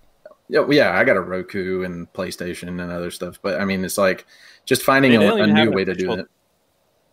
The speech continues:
Speaker 2: They don't even have an official Twitch app on Roku, right? Or anything?
Speaker 1: Yes, they do. They do. They have, uh, but
Speaker 2: Is
Speaker 1: I
Speaker 2: that
Speaker 1: usually
Speaker 2: new?
Speaker 1: watch it on
Speaker 2: Because
Speaker 1: YouTube anyway. But yes, they,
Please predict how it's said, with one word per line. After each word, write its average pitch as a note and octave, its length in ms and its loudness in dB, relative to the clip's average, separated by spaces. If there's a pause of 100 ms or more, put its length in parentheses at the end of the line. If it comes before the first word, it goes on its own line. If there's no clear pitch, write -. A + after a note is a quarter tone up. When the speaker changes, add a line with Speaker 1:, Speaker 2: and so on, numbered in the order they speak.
(120)
Speaker 2:
They C3 100 -4
don't G3 100 -2
even E3 120 -4
have C3+ 160 -2
an B2+ 60 -2
official A2+ 320 -8
Twitch - 260 -10
app A#2+ 240 -6
on G2 140 -6
Roku, G2 380 -10
right? G#2 280 -10 (320)
Or A2+ 200 -4
anything? C#3+ 560 -8 (560)
Speaker 1:
Yes, F3 200 4
they D3 120 4
do. A2+ 320 0
They A#2+ 100 2
do. A#2 240 2 (100)
They B2 140 -4
have, A#2+ 320 2
uh, C3 140 4
but A#2 80 0
Speaker 2:
Is C3+ 60 4
Speaker 1:
I C#3+ 100 6
Speaker 2:
that C3 60 2
Speaker 1:
usually A#2+ 200 0
Speaker 2:
new? F#3 80 4
Speaker 1:
watch G#2+ 160 2
it A2 60 -2
on A2 120 4
Speaker 2:
Because G#2 160 -4
Speaker 1:
YouTube F#2+ 220 -8
anyway. F2+ 500 -10
But F2+ 240 -4
yes, G#2 260 -4
they, F#2 180 -8